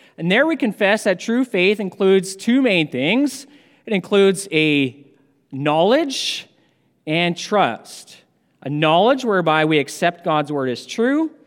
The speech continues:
and a heartfelt trust in God's salvation in Jesus Christ. And similar things can be said when it comes to true faith that God will provide for our bodily needs.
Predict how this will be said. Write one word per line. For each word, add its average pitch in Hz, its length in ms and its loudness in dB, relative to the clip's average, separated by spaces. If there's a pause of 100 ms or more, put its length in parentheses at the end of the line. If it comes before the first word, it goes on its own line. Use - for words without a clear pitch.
(440)
and 147 80 -6
a 131 40 -4
heartfelt 220 520 -2
trust 190 360 -2
in 160 120 -4
God's 147 320 -2
salvation 127 500 -4
in 120 100 -6
Jesus 117 380 -12
Christ. - 540 -4 (1300)
And 196 140 0
similar 311 580 2
things 196 400 2
can 196 120 -2
be 175 100 2
said 175 320 0
when 214 160 0
it 196 80 -2
comes 185 280 -2
to 196 120 -2
true 247 340 0
faith 170 380 0
that 180 240 -4
God 170 360 0
will 208 220 0
provide 185 840 0 (480)
for 190 680 2 (400)
our 143 260 -2
bodily 151 560 0
needs. 147 800 -2